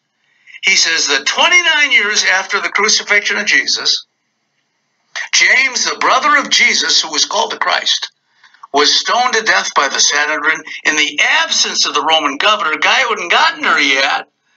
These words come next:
who tried to do exactly what Pontius Pilate tried to do, and that is get Jesus off the hook.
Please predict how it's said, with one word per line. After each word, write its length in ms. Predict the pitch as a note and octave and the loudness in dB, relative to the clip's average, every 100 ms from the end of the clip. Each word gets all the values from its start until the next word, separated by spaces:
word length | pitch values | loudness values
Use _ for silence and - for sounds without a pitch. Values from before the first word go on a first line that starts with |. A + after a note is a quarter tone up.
| _ _ - - - | _ _ -20 -14 -2
who 160 | A3 | 0
tried 360 | A3 B3+ C4 C4 | 2 4 2 2
to 120 | A#3 | -2
do 200 | A3 A3 | 0 0
exactly 500 | G#3 G#3 B3+ C#4 C#4+ | 2 2 2 0 0
what 200 | C4 B3 | -2 -2
Pontius 420 | A#3 C4+ C#4 B3 | 2 2 2 0
Pilate 380 | A3 C#4+ D4+ B3 | 2 2 2 -2
tried 300 | - D3+ A#2+ | -2 0 0
to 80 | - | -2
do, 300 | - - - _ _ _ _ _ _ | -6 -8 -14 _ _ _ _ _ _
and 100 | G3 | 0
that 180 | A3+ A3+ | 2 2
is 220 | G#3+ A3 | 2 -2
get 300 | - A3 A3 | 0 0 0
Jesus 500 | - - G3+ A3 - | -2 0 2 2 2
off 300 | - - - | 4 2 2
the 100 | B3 | -2
hook. 520 | A#3+ C4+ D4 C#4 - | 2 4 4 0 -4